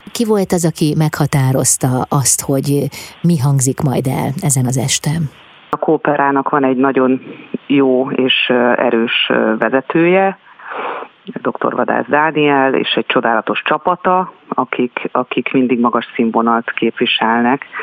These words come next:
Speaker 2: Úgyhogy ilyenkor én, ö, szerintem egy művész szépen hátra tud dőlni, és azt mondja, hogy, ö,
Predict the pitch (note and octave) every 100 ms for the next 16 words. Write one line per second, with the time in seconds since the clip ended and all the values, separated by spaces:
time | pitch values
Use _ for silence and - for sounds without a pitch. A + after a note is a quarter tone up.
0 | - - - - - B2+ C3 B2+ B2 -
1 | A#2+ C3+ B2+ - C3 B2+ C3 B2 A#2+ -
2 | - C#3+ C#3+ - - C3 B2+ B2+ B2+ B2+
3 | A#2+ - - A#2+ A#2+ A#2+ B2 C3 A#2+ B2
4 | A#2 B2+ A#2+ A#2 A2+ A#2+ - B2+ - A#2+
5 | A2+ A#2 A#2 A2 A#2+ A2+